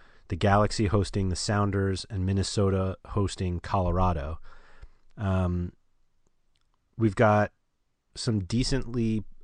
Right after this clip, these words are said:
high-priced guys on this slate. We've got, who are, I s-, I assume they will be high-priced. Uh, David Villa, Alessandrini, Ladero, um,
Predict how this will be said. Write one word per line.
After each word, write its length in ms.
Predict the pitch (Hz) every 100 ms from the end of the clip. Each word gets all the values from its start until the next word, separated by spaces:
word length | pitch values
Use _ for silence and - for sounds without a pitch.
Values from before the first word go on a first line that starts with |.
| -
high-priced 580 | - 110 - 117 101 -
guys 260 | 101 107
on 140 | 117 120
this 120 | 117
slate. 380 | - 127 135 - -
We've 160 | 101 92
got, 420 | 107 92 90 - - - _ -
who 120 | 117
are, 100 | 90
I 100 | 90
s-, 160 | 90 - -
I 120 | 101
assume 340 | 98 - 131 120
they 100 | 120
will 80 |
be 120 | 117 110
high-priced. 600 | 117 - 120 117 - -
Uh, 320 | 107 92 80 - _ -
David 300 | 113 101 95
Villa, 440 | 104 104 104 104 - _ _ _ _ _ -
Alessandrini, 1000 | 107 107 - 104 95 104 104 104 101 98 - _
Ladero, 840 | 98 95 98 101 104 101 101 101 101 - - - - _ _ _
um, 520 | 95 95 95 92 90